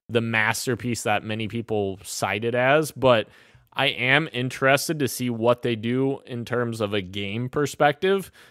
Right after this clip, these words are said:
Uh, I think there's a lot of interesting things in that world, and I think, you know, the visuals <laughs> could be the big thing in this game because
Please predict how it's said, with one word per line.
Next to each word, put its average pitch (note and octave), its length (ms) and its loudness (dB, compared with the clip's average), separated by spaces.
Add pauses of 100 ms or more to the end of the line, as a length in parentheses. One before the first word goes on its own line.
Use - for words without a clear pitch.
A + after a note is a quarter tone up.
(140)
Uh, A#2 200 0
I A2+ 120 -2
think B2+ 200 -4
there's A#2+ 200 -4
a A2+ 40 -2
lot A2 240 2
of A#2+ 160 -2
interesting B2 640 -4
things A#2+ 440 -4
in B2 140 -6
that G#2+ 220 -4
world, A#2 600 2 (320)
and A2 560 -2
I A#2+ 160 0
think, B2 280 -6 (320)
you A#2 280 -10
know, G#2 180 -4 (260)
the A#2 160 -2
visuals G#2+ 920 4
<laughs> - 0 -
could A#2+ 280 -2
be A2 360 -4
the G#2 320 -8
big G2 400 -2
thing G#2+ 300 -6
in F#2+ 100 -8
this F#2+ 180 -8
game A#2+ 300 -6
because G2+ 360 -6